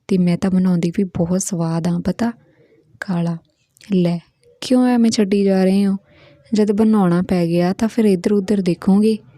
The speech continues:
ਹਰਲੀਨ, "ਜੀ ਨਹੀਂ, ਕੋਈ ਛੱਡ ਨਹੀਂ ਰਹੀ, ਮੈਨੂੰ ਆਉਂਦਾ। ਜੇ ਨਹੀਂ ਯਕੀਨ ਤਾਂ ਭਾਵੇਂ ਲਗਾ ਲਓ ਸ਼ਰਤ।"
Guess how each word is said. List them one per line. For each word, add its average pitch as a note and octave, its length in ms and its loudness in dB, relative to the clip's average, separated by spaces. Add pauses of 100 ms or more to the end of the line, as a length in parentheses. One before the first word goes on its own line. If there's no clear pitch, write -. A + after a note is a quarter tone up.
(480)
ਹਰਲੀਨ, E3+ 360 -2 (560)
"ਜੀ G#3 200 2
ਨਹੀਂ, F#3+ 440 2
ਕੋਈ G#3 240 2
ਛੱਡ G#3+ 260 2
ਨਹੀਂ G3+ 220 6
ਰਹੀ, F#3 260 2 (500)
ਮੈਨੂੰ G3 540 4 (100)
ਆਉਂਦਾ। F3 400 2 (220)
ਜੇ G3 160 0
ਨਹੀਂ F3+ 360 4
ਯਕੀਨ F3+ 300 2
ਤਾਂ F#3+ 140 0
ਭਾਵੇਂ E3+ 300 2
ਲਗਾ E3+ 240 2
ਲਓ F#3 120 2
ਸ਼ਰਤ।" G#3 420 -2